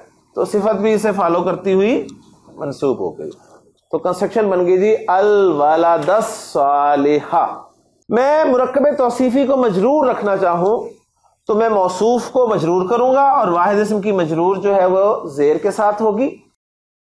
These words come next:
सिफत साहबा ने देखा कि मौसूफ साहब मजरूर हैं तो सिफत भी पीछे मजरूर हो गई और construction बन गई अल वलदिस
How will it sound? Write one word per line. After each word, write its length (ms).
सिफत 360
साहबा 300
ने 100
देखा 300
कि 100
मौसूफ 400
साहब 160
मजरूर 440
हैं 140
तो 100
सिफत 300
भी 200
पीछे 380
मजरूर 540
हो 200
गई 300
और 300
construction 460
बन 180
गई 200
अल 800
वलदिस 1040